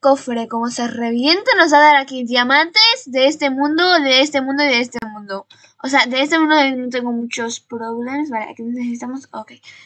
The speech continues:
este mundo aquí yo tengo literalmente que uno, dos, tres, <laughs> uno, dos, tres, cuatro, vale. Tengo doscientos ocho billones, o sea, de este mundo. Y ahora,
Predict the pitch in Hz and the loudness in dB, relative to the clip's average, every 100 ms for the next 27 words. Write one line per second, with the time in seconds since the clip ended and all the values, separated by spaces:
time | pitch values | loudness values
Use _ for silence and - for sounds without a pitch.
0 | _ 285 339 392 392 330 339 349 381 359 | _ -8 -4 -2 -2 2 0 0 0 0
1 | 370 302 269 277 311 320 269 - _ _ | 2 2 0 0 -4 -4 -6 -6 _ _
2 | - 220 226 226 226 - 233 277 269 269 | -20 -16 -14 -14 -14 -8 -4 -4 -2 -2
3 | 240 254 262 240 240 233 214 214 - - | -2 -4 -6 -8 -4 -4 -2 -4 -6 -16
4 | - 294 330 294 311 311 370 370 302 311 | -6 0 2 2 -2 -2 -2 -2 -2 -2
5 | - 392 427 _ _ 240 226 269 247 349 | 0 0 -2 _ _ -8 0 0 2 2
6 | 427 247 208 226 208 226 220 233 214 214 | 2 0 -8 -12 -6 -6 -6 -10 -12 -12
7 | 202 202 - _ _ _ _ _ _ _ | -10 -12 -14 _ _ _ _ _ _ _
8 | _ _ _ _ _ _ _ _ _ _ | _ _ _ _ _ _ _ _ _ _
9 | _ _ _ _ _ _ _ _ _ _ | _ _ _ _ _ _ _ _ _ _
10 | _ - - 330 330 339 359 370 | _ -20 -6 2 6 6 6 2